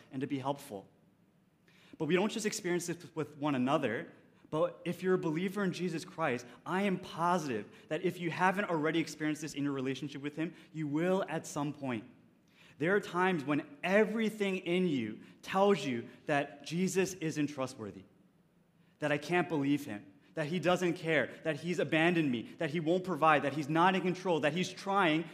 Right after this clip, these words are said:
to hurt me. We know those things are not true about Jesus. Yet that's the real struggle that we feel in, in those moments. In our worser moments, we end up believing our feelings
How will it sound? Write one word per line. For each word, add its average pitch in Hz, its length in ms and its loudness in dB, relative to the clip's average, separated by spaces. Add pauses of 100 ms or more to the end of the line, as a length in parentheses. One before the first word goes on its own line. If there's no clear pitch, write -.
to 180 120 -2
hurt 190 280 2
me. 120 160 -4 (1600)
We 170 140 2
know 185 260 8
those 175 240 2
things 156 380 0
are 143 120 -2
not 160 360 2
true 143 500 -4 (220)
about 127 280 -2
Jesus. 127 540 -8 (1120)
Yet 143 140 -2
that's 143 240 -2
the 147 180 -4
real 160 300 0
struggle 143 540 -4 (100)
that 131 120 -10
we 135 100 -6
feel 139 320 -6
in, 123 100 -4 (260)
in 131 160 -8
those 131 180 -6
moments. 120 440 -8 (1000)
In 160 80 2
our 151 120 4
worser 170 440 2
moments, 135 440 0
we 165 120 -2
end 170 180 2
up 160 100 0
believing 156 500 0
our 139 140 -4
feelings 151 640 -2